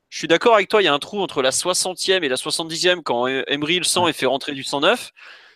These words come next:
Speaker 1: Autant, euh, c'était pas si mauvais. Moi, ce qui m'a
Speaker 2: Il y a une
Speaker 1: plus
Speaker 2: entame désastreuse et, euh, et une fin qui est plus, euh, enfin, et à partir de la soixantième où c'est vraiment, ça devient compliqué, avant juste les entrées comme tu mentionnes, comme tu viens de le mentionner.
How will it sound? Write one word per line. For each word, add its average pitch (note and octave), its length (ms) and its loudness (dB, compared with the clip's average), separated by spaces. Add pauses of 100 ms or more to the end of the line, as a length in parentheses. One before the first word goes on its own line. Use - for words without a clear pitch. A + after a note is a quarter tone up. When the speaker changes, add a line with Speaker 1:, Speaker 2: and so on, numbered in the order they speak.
(220)
Speaker 1:
Autant, G#3 440 2
euh, C3 640 6
c'était C3+ 240 -8
pas A3+ 100 0
si - 200 -6
mauvais. G3+ 260 0
Moi, E3+ 160 -2
ce - 80 -4
qui - 100 -10
m'a C#3+ 100 -2
Speaker 2:
Il - 20 2
y C3 40 4
a - 40 4
une C3 60 2
Speaker 1:
plus - 100 -8
Speaker 2:
entame C#3+ 180 0
désastreuse C#3+ 680 2
et, A#2 300 0
euh, A2+ 520 2 (360)
et A2+ 80 -8
une B2 120 -8
fin D#3 260 0
qui C3 120 -2
est A#2+ 60 0
plus, - 380 -4
euh, A2+ 240 2 (480)
enfin, A2+ 240 -4
et G#2 60 -4
à A#2 80 0
partir C3 220 0
de B2+ 40 2
la B2 60 4
soixantième C3+ 440 -4
où B2 60 -8
c'est A2+ 160 -6
vraiment, A#2+ 420 -4
ça A2+ 140 -8
devient A2 200 -6
compliqué, C3+ 460 -6 (220)
avant A2+ 300 -4
juste G#2+ 240 -16
les A2 100 -4
entrées A2 180 -6
comme G#2+ 160 -8
tu - 140 -14
mentionnes, C3 300 -6
comme A2 160 -16
tu - 100 -18
viens A2+ 80 -6
de A2 60 -6
le A2 40 -10
mentionner. A#2+ 380 -6